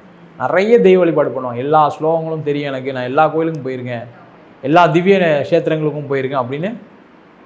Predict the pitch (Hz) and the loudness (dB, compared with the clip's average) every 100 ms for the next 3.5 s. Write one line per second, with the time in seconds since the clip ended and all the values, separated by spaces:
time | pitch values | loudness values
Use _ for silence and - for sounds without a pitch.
0 | _ 135 156 156 139 180 214 233 226 185 | _ 2 4 2 2 2 2 2 2 2
1 | 175 175 165 156 147 127 160 226 208 165 | 0 0 0 0 0 -2 0 2 2 2
2 | 180 196 214 170 123 - 139 196 208 180 | 2 2 2 0 -2 -4 2 4 4 2
3 | 160 165 123 117 | 0 0 -4 -10